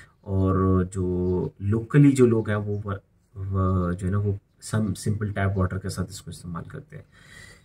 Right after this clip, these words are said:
ये कुछ कंपैरिजन थे जो मा-, माइक्रोन्यूट्रिएंट्स जो इसके मीडियम में इस्तेमाल किए जाते हैं। इसके बाद आपने क्या करना है जी, आपने फिर आपने इस-, इसका जो बीज है, जो, जो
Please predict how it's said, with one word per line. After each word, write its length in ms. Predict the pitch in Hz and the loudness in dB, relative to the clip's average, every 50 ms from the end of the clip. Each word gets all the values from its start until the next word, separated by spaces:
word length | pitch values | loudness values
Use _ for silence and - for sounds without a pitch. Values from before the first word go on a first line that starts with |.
| _ _ _ _ | _ _ _ _
ये 160 | 113 123 147 151 | 0 2 4 6
कुछ 160 | 151 156 147 | 6 4 6
कंपैरिजन 640 | - 147 127 113 120 113 110 113 113 143 147 156 151 | 8 6 6 8 8 8 8 8 8 10 10 10 10
थे 180 | - 151 156 | 10 8 8
जो 500 | 151 151 - 117 110 107 107 107 - - - | 6 4 2 0 0 0 0 0 0 -2 -4
मा-, 540 | 107 101 98 92 92 92 92 92 90 92 92 | -2 0 2 2 4 4 4 2 2 2 0
माइक्रोन्यूट्रिएंट्स 1000 | 95 92 92 98 101 113 110 110 107 110 113 113 113 135 123 123 120 - - - - | 0 2 2 2 2 4 4 4 4 4 4 4 4 4 2 4 2 0 -2 -4 -2
जो 260 | - 117 113 107 - - | 0 0 0 0 -2 -4
इसके 220 | 104 - - 113 | -10 -6 -2 2
मीडियम 380 | 104 101 104 104 104 117 120 117 | 4 6 6 8 8 8 8 8
में 100 | 117 113 | 8 6
इस्तेमाल 440 | 107 107 - 104 101 98 98 101 101 | 4 2 0 0 2 2 2 2 0
किए 200 | 101 - 104 101 | -2 -4 -4 -2
जाते 320 | 101 98 95 95 - 95 | 2 2 0 0 0 -4
हैं। 140 | 95 92 92 - _ - - - - - - - - _ _ _ _ _ _ _ _ _ _ _ _ _ _ - | -6 -6 -6 -10 _ -20 -20 -20 -20 -20 -20 -20 -20 _ _ _ _ _ _ _ _ _ _ _ _ _ _ 0
इसके 240 | 175 170 - 202 190 | 0 6 8 10 10
बाद 260 | 170 170 170 165 160 | 12 12 10 10 10
आपने 260 | 160 160 156 160 151 | 8 8 8 8 8
क्या 200 | 147 160 147 147 | 10 10 10 10
करना 280 | 147 - 147 147 135 135 | 10 10 8 8 8 6
है 80 | 135 | 6
जी, 120 | 127 131 135 | 6 6 6
आपने 420 | - 110 113 117 120 120 120 120 | 8 8 6 8 6 6 6 4
फिर 380 | 120 - 120 120 117 117 - - | 4 2 2 2 2 2 0 -2
आपने 420 | - 101 95 - 107 107 104 - - - | -2 -2 -2 0 2 0 0 0 -2 -6
इस-, 500 | 101 101 98 95 92 92 92 92 92 - | -2 0 2 2 4 4 2 2 2 0
इसका 420 | 95 95 - - 104 98 95 95 | -2 -6 -4 0 2 4 4 4
जो 340 | 92 90 98 95 92 90 87 | 2 2 0 -2 -2 -2 -2
बीज 440 | 85 90 98 117 117 127 123 - - - | -4 0 4 8 8 8 8 8 4 0
है, 140 | 92 90 87 | -2 -2 -4
जो, 320 | - 95 90 82 73 - _ _ _ _ _ _ _ _ - | -4 -4 -6 -6 -6 -10 _ _ _ _ _ _ _ _ -12
जो 600 | 95 92 92 90 90 87 87 85 85 85 85 85 | -6 -4 -4 -4 -4 -4 -6 -6 -6 -6 -8 -10